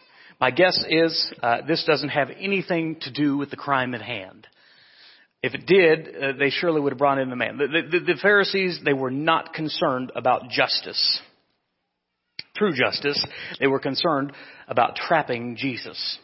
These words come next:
The teachers of the law and the Pharisees brought in a woman caught in adultery. They made her stand before the group, and they said to Jesus, "Teacher, this woman was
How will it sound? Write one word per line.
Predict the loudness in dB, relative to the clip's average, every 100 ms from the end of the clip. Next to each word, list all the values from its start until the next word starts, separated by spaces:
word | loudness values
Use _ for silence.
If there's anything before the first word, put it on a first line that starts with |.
| _ _ _ -12
The | -2
teachers | 0 0 0
of | 2 2
the |
law | 4 4 4
and | 2
the |
Pharisees | 2 2 2 -2 0
brought | 2 2 2
in | -2
a | -2
woman | -2 -2 -2 -2 -8
caught | -4 0 0
in | 0
adultery. | 0 2 2 -4 -10
They |
made | -6 -4
her | -4
stand | -4 -4 -4
before | -6 -4 -4
the | -4
group, | -4 -4 -4
and | -4
they | -2
said | -2 -2
to | -4
Jesus, | 0 0 0 -4
"Teacher, | -2 -2 -2 -4 -6 -16 -2
this | 4 4 4 0
woman | 0 2 2 0 -4 -10 -20 -6
was | -2 -2